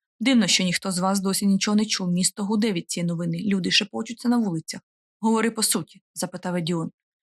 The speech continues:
«Легіон генерала Нарока справді вирушив в Вендалін. Ніхто не знає, як і навіщо, але Аліна,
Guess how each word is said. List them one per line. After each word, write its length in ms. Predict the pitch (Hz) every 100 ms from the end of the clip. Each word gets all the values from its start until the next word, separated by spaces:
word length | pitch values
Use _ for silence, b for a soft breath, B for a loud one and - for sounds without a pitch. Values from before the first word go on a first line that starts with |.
| _ -
«Легіон 380 | 233 233 285 285
генерала 420 | 254 254 247 247
Нарока 440 | 240 233 233 240
справді 420 | 233 - 262 190 175
вирушив 380 | 170 165 -
в 20 | 175
Вендалін. 420 | 180 185 165 160 _ _ _ -
Ніхто 240 | 269 349
не 100 | 311
знає, 300 | 190 170 170
як 220 | 180 175
і 40 | 196
навіщо, 520 | 208 254 269 - 269
але 360 | - 214 208 208
Аліна, 400 | 220 302 185